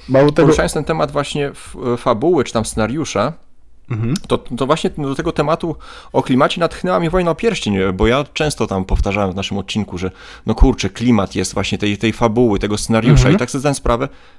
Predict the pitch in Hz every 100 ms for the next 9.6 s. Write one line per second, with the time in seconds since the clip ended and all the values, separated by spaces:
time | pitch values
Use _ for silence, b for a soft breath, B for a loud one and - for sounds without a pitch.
0 | b - - 160 80 92 98 98 117 135
1 | 175 - 131 - 120 - 139 110 98 -
2 | 127 165 - 220 98 - - - b b
3 | b 101 131 143 143 147 185 202 117 92
4 | 87 - 110 - 107 - 98 95 95 90
5 | 98 98 - 104 107 - - - 95 101
6 | - - 135 135 175 - - 131 170 123
7 | - 151 170 117 135 - 151 - - -
8 | - 156 143 139 117 127 127 127 113 113
9 | 147 160 120 110 139 -